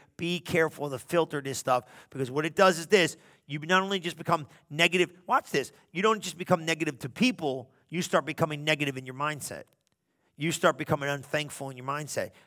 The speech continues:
You stop becoming generous in your mindset. You quit. Wanna know why people get burnt out with,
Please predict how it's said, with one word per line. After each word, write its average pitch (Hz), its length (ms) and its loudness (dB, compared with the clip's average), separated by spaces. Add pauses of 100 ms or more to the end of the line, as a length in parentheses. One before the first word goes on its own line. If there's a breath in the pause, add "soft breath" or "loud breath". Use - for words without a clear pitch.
You 170 140 -8
stop 151 380 2
becoming 139 420 -2
generous 143 520 -4
in 131 80 -12
your 135 140 -12
mindset. 139 400 -4 (240 loud breath)
You 156 140 -6
quit. 147 360 -2 (160 soft breath)
Wanna 160 260 0
know 190 100 2
why 180 320 0 (280 soft breath)
people 175 540 -6 (160)
get 127 240 -2
burnt 143 320 -2
out 156 340 0 (380 soft breath)
with, 143 160 -6